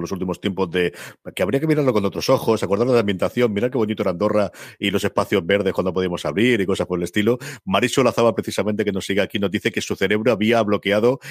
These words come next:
el trauma de Matar al padre. Yo he tenido que hacer una búsqueda rápida en Google porque pensaba que se llamaba así, pero no recordaba exactamente si era esa o era algo similar.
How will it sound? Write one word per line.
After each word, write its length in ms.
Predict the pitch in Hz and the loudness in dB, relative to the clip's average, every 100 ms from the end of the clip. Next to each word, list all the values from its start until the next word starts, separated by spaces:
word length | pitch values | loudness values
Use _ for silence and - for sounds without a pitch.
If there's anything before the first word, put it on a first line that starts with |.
| - | -6
el 200 | 104 104 | -2 -2
trauma 320 | - 110 131 | 0 2 2
de 100 | 110 | 2
Matar 220 | 98 92 104 | 2 2 2
al 140 | 101 | 0
padre. 360 | - 110 120 - | 2 2 2 -2
Yo 180 | 87 110 | -4 -4
he 20 | |
tenido 180 | 123 123 | 0 0
que 40 | |
hacer 140 | 110 107 | 0 -2
una 80 | |
búsqueda 300 | 101 - 107 98 | -4 -2 0 0
rápida 260 | 104 101 | 0 0
en 80 | 95 | -2
Google 240 | 98 113 | -2 -4
porque 320 | 113 98 92 87 | -4 -6 -4 -6
pensaba 320 | 90 107 113 | -6 -2 -4
que 60 | |
se 100 | 110 | -2
llamaba 200 | 107 101 | -2 0
así, 240 | 95 117 135 - - - | -2 -6 -10 -14 -20 -4
pero 160 | 107 98 | 0 2
no 120 | 104 | 2
recordaba 360 | 113 107 107 107 | 2 4 4 2
exactamente 440 | 98 95 104 104 | 0 -2 -2 -2
si 120 | - | 0
era 120 | 98 | 2
esa 220 | 101 - 131 | 2 2 0
o 100 | 104 | 0
era 80 | 95 | -2
algo 160 | 95 | -4
similar. 380 | - 87 82 73 | -4 -6 -8 -10